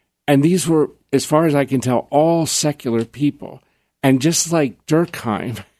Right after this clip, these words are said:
<laughs> they came to the conclusion that we need what they called authoritative communities. They couldn't use the word church, but that we need these communities that speak right and wrong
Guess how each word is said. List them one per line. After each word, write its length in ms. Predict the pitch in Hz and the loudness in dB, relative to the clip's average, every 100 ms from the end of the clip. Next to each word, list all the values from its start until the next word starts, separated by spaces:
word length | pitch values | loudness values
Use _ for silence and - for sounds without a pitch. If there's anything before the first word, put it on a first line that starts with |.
| _ | _
<laughs> 280 | _ _ - | _ _ -2
they 160 | 127 135 | 0 0
came 280 | - 180 170 | 0 0 0
to 100 | 165 | -2
the 160 | 160 | -2
conclusion 840 | 139 151 139 151 160 156 110 101 - _ - | -2 -4 -2 0 2 0 -2 -6 -8 _ -2
that 160 | 135 | 0
we 120 | 139 139 | 2 2
need 180 | 147 120 | 0 0
what 280 | 139 123 135 | -2 -2 -2
they 180 | 165 | 0
called 400 | 160 135 127 113 - | 0 0 0 0 -4
authoritative 920 | 123 - 156 156 147 - 143 139 127 - | -6 -2 0 2 2 0 0 0 -2 -2
communities. 580 | 127 131 135 110 110 | 0 0 0 -2 -6
They 100 | - | -6
couldn't 300 | 117 180 175 | -2 0 2
use 220 | 165 151 - | 2 0 0
the 100 | 139 | 0
word 280 | 135 127 | 2 0
church, 500 | - 135 120 - - _ _ _ _ _ _ _ _ _ _ _ _ - | -2 -2 -2 -6 -12 _ _ _ _ _ _ _ _ _ _ _ _ -2
but 180 | 143 143 | 0 2
that 180 | 151 | 0
we 140 | 151 143 | 0 0
need 420 | 143 170 180 147 - | 2 2 0 -4 -10
these 520 | 131 147 151 143 - | -2 0 0 -4 -6
communities 760 | - 131 147 165 147 131 117 | -2 2 2 2 2 -2 -4
that 260 | - 127 - | -6 -8 -4
speak 460 | - - 160 160 - | -6 -2 -2 -2 -4
right 420 | 120 127 147 147 | -2 0 0 0
and 240 | 135 123 120 | 0 0 0
wrong 480 | 135 127 110 113 | 0 -2 -4 -8